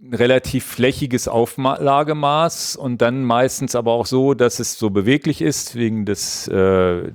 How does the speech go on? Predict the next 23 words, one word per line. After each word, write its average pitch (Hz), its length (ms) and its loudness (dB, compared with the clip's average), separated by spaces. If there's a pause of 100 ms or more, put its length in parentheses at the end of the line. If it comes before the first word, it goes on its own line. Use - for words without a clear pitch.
damit 95 420 -6
du 98 60 -4
dieses 90 280 -6
Mips-System 143 640 0
hast. - 320 0 (1040)
Und 104 440 2
die, 95 480 0
der 92 440 0
Vontet, 95 460 0
der 127 120 4
musste 113 300 -2
das 107 200 0
so 117 180 2
lösen, 135 500 0
dass 117 180 0
hier 123 180 -4
so 110 120 -4
kleine, 117 720 2 (960)
wie 107 180 -6
sehen 117 340 0
aus 143 340 2
wie 151 80 4
so 135 480 4